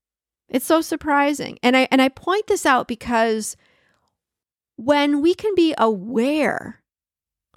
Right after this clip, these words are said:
and acknowledge, okay, you can have an awareness about something, but again, like I mentioned in a previous episode, that space of clarity, right? The space of clarity, when you can acknowledge and recognize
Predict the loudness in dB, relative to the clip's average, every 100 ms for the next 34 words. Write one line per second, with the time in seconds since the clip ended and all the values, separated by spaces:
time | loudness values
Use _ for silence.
0 | _ _ _ _ _ _ _ -2 2 4
1 | 2 0 -4 -8 _ _ _ _ -6 -6
2 | -4 0 0 0 -4 -8 -10 -2 0 2
3 | 2 2 0 2 0 0 0 -2 0 -2
4 | 0 0 -2 _ _ _ _ _ 0 2
5 | 4 2 2 2 0 0 -2 0 0 0
6 | 0 0 -2 -2 -2 -2 -2 -4 -6 -8
7 | 0 2 4 0 -6 -8 -8 -10 -6 -4
8 | -2 -4 -6 -10 -12 _ _ _ _ _
9 | _ _ _ _ -4 -2 -2 -6 -4 0
10 | 0 -2 -8 -4 -2 -2 -2 0 2 4
11 | 4 2 0 -4 2 2 2 0 -4 -4
12 | 0 2 2 -2 -2 -4 -4 -10 -12 -12